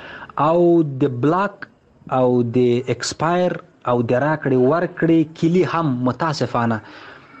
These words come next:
بل هیواد کې وي، په دې خاطر چې په هغه هیواد کې ثبات نه وي. او د بلاک هم معیارونه موجود دي. که چیرته حکومت د امریکا اکثریت غوښتنې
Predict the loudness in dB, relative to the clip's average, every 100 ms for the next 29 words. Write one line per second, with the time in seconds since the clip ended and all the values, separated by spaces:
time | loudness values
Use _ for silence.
0 | -2 2 2 2 2 0 0 -4 -4 -2
1 | -2 0 0 0 -2 -2 -4 -6 -16 _
2 | -12 -4 -2 0 -2 0 0 0 -2 -6
3 | -6 -4 -2 -4 -4 -4 -6 -10 _ _
4 | _ _ -2 0 2 2 0 0 0 0
5 | -2 -4 -2 2 2 2 2 2 2 0
6 | 0 0 2 0 0 -2 -2 -6 -6 _
7 | _ -20 -20 -20 _ -4 -2 0 0 0
8 | -2 -2 -6 -18 _ _ -4 -2 0 0
9 | 0 -4 -16 -20 -20 -12 -4 0 2 2
10 | 2 0 -2 -2 0 0 -2 -2 0 0
11 | -4 -10 _ _ _ -10 -10 -8 -4 0
12 | 2 0 -2 -2 -2 -2 -2 -2 0 2